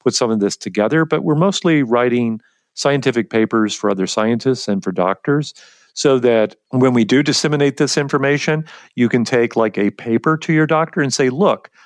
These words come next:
James Clement's research shows that N A D levels go down with age. I can't get a N A D test because they're not given, but I'm pretty sure that I have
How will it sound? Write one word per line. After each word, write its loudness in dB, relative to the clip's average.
James 0
Clement's 0
research 2
shows 2
that 2
N 2
A 2
D 0
levels 2
go 0
down 2
with -2
age. 0
I -2
can't -2
get 2
a 2
N 0
A 2
D 0
test -4
because -4
they're -2
not -2
given, 2
but 0
I'm -2
pretty -2
sure 0
that 0
I 0
have 0